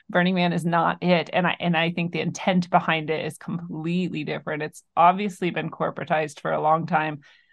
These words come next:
but Rainbow Gathering is this perfect little microcosm of anarchy, and it is a really good teaching tool, therefore, to help people understand, 'cause so many people, like you said, do not understand what anarchy means, and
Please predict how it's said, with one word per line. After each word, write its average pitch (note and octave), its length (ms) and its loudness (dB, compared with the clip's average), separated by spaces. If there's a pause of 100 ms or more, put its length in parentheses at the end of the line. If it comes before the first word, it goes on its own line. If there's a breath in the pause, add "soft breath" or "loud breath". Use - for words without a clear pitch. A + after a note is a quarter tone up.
(280 soft breath)
but F#3+ 80 6
Rainbow G#3+ 240 4
Gathering G#3 360 4
is F#3+ 140 0
this A3+ 200 -4
perfect F3+ 420 -4
little E3+ 180 2
microcosm E3+ 640 2
of D#3 120 -6
anarchy, F3+ 520 0
and E3 140 0
it E3 80 0
is F3+ 100 -2
a G#3 80 -2
really F3 200 -2
good D#3+ 200 -6
teaching F3+ 460 -4
tool, D#3+ 240 -2
therefore, D#3+ 480 -2
to E3+ 160 -4
help F3+ 240 4
people F#3 240 0
understand, E3+ 800 -2
'cause F3 220 -4
so F3+ 160 2
many E3+ 240 -2
people, F3+ 320 -4
like D3+ 180 -4
you D3+ 80 -8
said, F3+ 300 0
do F3 180 -2
not D#3+ 500 2
understand D3+ 540 -6
what - 160 -8
anarchy D3 400 -4
means, E3 380 -4
and - 160 -8